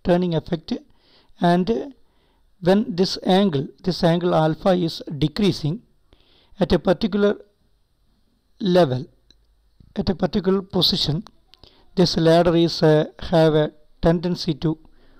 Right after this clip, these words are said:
move downwards. The, this, this particular end is moving downwards, and, uh, the end where the ladder touching the,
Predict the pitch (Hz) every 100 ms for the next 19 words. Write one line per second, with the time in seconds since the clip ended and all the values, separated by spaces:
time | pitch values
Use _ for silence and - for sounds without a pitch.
0 | _ _ - 170 180 180 _ - 165 160
1 | 151 123 127 110 - _ _ _ _ -
2 | 156 156 151 - 156 151 185 147 165 -
3 | 233 156 - - 170 165 175 175 175 180
4 | 175 165 - - - - 190 165 156 147
5 | 147 147 156 208 - 202 156 151 147 -
6 | - _ _ _ - 175 175 202 165 160
7 | 180 165 - - 160 165 170 - - -
8 | _ _ _ _ _ _ _ - 165 160
9 | 160 165 - 160 - 175 151 156 220 156
10 | 147 143 143 143